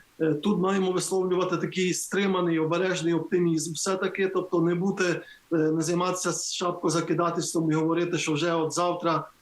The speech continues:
на Кавказі чи на Іделі Уралі спалахнуть масові повстання, бо для цього потрібна і необхідна серйозна підготовка. І дуже важливо, що це розуміє в даному випадку Україна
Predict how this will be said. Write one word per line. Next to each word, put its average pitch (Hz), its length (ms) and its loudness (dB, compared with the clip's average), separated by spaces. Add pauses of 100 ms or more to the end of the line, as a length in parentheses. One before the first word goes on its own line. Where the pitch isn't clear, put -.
(120)
на 165 120 2
Кавказі 165 540 0
чи 165 180 -2
на 160 120 2
Іделі 165 320 0
Уралі 165 440 0
спалахнуть 170 840 0 (260)
масові 170 540 0
повстання, 196 600 0
бо 156 140 0
для 156 140 0
цього 170 280 0
потрібна 165 600 0 (240)
і 170 40 0
необхідна 165 580 0
серйозна 170 480 0
підготовка. 175 840 0 (280)
І 165 60 0
дуже 180 280 2
важливо, 180 420 0
що 170 140 -4
це 180 200 0
розуміє 175 520 0
в 151 100 -2
даному 170 380 2
випадку 165 400 0
Україна 165 720 0